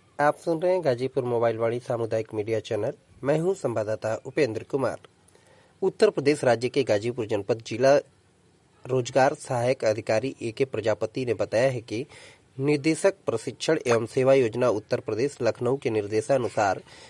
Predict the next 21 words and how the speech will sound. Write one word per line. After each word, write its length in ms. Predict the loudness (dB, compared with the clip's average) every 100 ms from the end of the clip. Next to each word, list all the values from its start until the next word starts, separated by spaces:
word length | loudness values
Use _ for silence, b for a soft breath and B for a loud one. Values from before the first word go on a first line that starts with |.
| B -4
जिला 280 | 0 2
सेवा 280 | 2 4 4
योजना 320 | 4 2 -2
कार्यालय 420 | 0 0 2 2 0
गाजीपुर 480 | 0 -2 -4 -4
द्वारा 340 | 0 0 2 -2 b b b b -6
रोजगार 480 | 0 0 4 4 4
मेला 280 | 2 4 2
दिनांक 420 | 2 0 0 -2
अट्ठाईस 540 | -6 -4 0 0 0
नौ 160 | 0 0
दो 120 | 0
हज़ार 260 | -2 -2 -2
इक्कीस 300 | -2 -4 -4
प्रातः 420 | -2 0 0 -2
ग्यारह 340 | 0 2 4
बजे 260 | 2 0 -2
से 200 | -2 -2
आयोजित 460 | 0 0 0 -2 -4
किया 200 | -2 0
जाएगा। 480 | 0 0 0 0